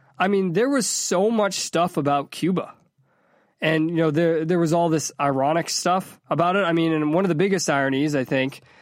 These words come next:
is, uh, President Biden. What President Biden said, and I'm just gonna read the quote here, because this quote is a great quote. It's a great quote. It's a great quote you wanna hear the President of the United States say.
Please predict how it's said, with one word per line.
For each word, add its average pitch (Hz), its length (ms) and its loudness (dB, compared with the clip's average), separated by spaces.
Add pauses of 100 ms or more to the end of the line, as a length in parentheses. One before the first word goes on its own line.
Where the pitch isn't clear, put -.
(260)
is, 143 580 0 (480)
uh, 143 280 0 (680)
President 214 340 2
Biden. 233 340 0 (1500)
What 185 160 0
President 196 360 2
Biden 185 300 2
said, 117 320 0
and 131 220 -2
I'm 151 200 0
just 170 140 -2
gonna 196 160 2
read 160 300 0
the 165 80 0
quote 135 300 -2
here, 107 280 -8 (440)
because 185 520 0 (320)
this 240 160 0
quote 254 240 2
is 202 140 2
a 185 60 4
great 151 280 0
quote. - 300 -4 (840)
It's - 80 -6
a 196 40 -2
great 208 220 2
quote. 214 200 2
It's 147 120 -2
a 165 40 -2
great 185 240 0
quote 220 200 0
you 180 140 0
wanna 156 320 2
hear 170 180 2
the 160 100 0
President 151 360 0
of 143 40 2
the 143 60 0
United 135 280 -2
States - 520 -8 (220)
say. - 520 -4